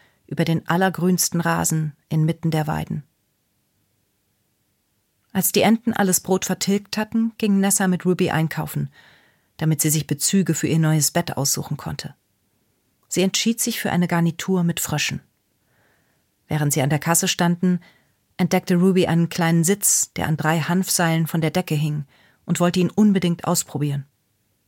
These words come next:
"Er ist höhenverstellbar", sagte die Verkäuferin. "Wie alt ist sie denn?" "Drei." "Dreieinhalb", rief Ruby, umklammerte mit beiden Händen Nessas Arm und schwang ihn hin und her. "Für das Alter ist er bestens geeignet.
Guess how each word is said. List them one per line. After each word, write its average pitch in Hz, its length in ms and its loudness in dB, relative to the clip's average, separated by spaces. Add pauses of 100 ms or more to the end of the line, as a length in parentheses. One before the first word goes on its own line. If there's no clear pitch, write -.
(1080)
"Er 220 140 4
ist 208 180 -2
höhenverstellbar", 151 840 2 (420)
sagte 165 280 -4
die 156 80 -4
Verkäuferin. 147 640 -4 (420)
"Wie - 120 -2
alt 185 160 -2
ist - 160 0
sie 208 80 0
denn?" 277 240 0 (920)
"Drei." 175 300 2 (840)
"Dreieinhalb", 254 680 4 (340)
rief 156 220 -4
Ruby, 156 340 2 (720)
umklammerte 175 560 2
mit 165 160 0
beiden 170 240 4
Händen 175 380 2
Nessas 160 400 0
Arm 165 240 2
und 160 160 0
schwang 185 260 2
ihn 170 140 2
hin 175 160 4
und 170 160 0
her. 175 260 -6 (1000)
"Für - 140 -4
das 226 220 2
Alter 226 260 0
ist 196 160 -2
er 175 80 2
bestens 165 400 0
geeignet. - 540 -8